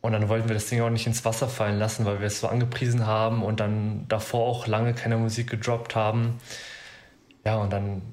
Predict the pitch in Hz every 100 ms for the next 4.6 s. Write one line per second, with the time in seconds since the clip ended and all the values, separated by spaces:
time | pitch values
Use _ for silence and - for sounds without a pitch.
0 | - - - - 101 107 104 107 - -
1 | 113 110 104 104 104 104 104 104 - 101
2 | 104 - 117 113 107 110 110 - 107 104
3 | 101 98 - 107 - 123 120 - 123 120
4 | 117 - 110 113 110